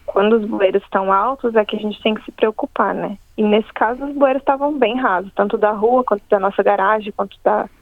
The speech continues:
da outra garagem, que são duas garagens aqui no prédio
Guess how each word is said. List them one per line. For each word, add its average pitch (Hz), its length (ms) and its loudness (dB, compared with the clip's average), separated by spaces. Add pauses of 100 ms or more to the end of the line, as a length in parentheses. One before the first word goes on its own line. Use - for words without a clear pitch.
(720)
da 202 200 2
outra 190 240 -2
garagem, 196 720 0
que - 140 -20
são 196 160 -4
duas 196 160 -6
garagens 196 400 0
aqui 202 220 -6
no 190 80 -4
prédio 208 480 -2